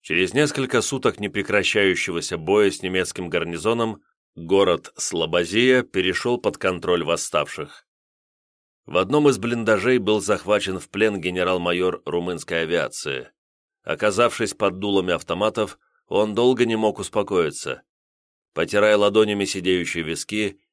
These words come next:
генерал бросал на Хазановича тревожные взгляды,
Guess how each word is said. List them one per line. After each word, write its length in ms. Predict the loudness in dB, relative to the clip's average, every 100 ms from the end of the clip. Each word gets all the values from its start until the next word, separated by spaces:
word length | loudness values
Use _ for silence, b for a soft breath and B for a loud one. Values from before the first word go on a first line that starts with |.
| _
генерал 480 | -8 0 4 4 4
бросал 460 | 2 2 2 2
на 100 | 0
Хазановича 640 | -2 -2 0 2 2 0 -2
тревожные 540 | 0 2 0 0 -4
взгляды, 580 | -4 0 2 2 -2